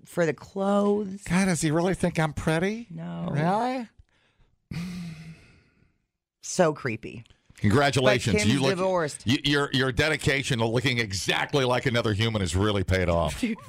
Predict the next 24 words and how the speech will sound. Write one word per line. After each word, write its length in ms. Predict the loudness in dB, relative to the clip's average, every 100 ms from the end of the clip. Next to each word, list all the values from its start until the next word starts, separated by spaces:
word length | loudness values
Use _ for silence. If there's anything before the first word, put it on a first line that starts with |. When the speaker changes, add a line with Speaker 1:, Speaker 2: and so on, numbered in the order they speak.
| -6
Speaker 1:
right? 180 | -4 -4 -8 -16 -16 -16 -16 -18 -18 -18 -18 -18 -18 -20 -18 -10
What 320 | 0 4 4 4
is 140 | 2
happening? 1300 | 2 2 2 2 2 2 2 2 2 0 0 -2 -4 -6
Speaker 2:
<laughs> 40 | -18 -14 -14 -10 -12 -12 -18 -20 -6
What 180 | 0 2
a, 60 |
Speaker 1:
Ugh. 280 | 2 0 0
Speaker 2:
what 160 | 2 2
a 60 | 2
goal. 460 | 2 2 0 -2 -8 -20 -20 -20 _
Speaker 1:
So 400 | -12 0 4 4
bizarre. 480 | 2 0 0 -2 -2
Speaker 2:
What 300 | 0 2 4
a 60 | 2
goal. 340 | 2 2 2
Speaker 1:
I 160 | 2 2
know. 440 | 2 2 2 0
Whatever. 600 | 0 0 0 0 0 0
She 360 | -2 -4 -6 -6
Speaker 2:
How 180 | 0 2
original. 580 | 4 2 2 0 -4 -8 -16 _ _ _ -20 -20 -20 _ _ _ _ _ _ _
Speaker 1:
She's 520 | -12 -4 -2 -2 -2 -6 -4
not 380 | 0 2 2 0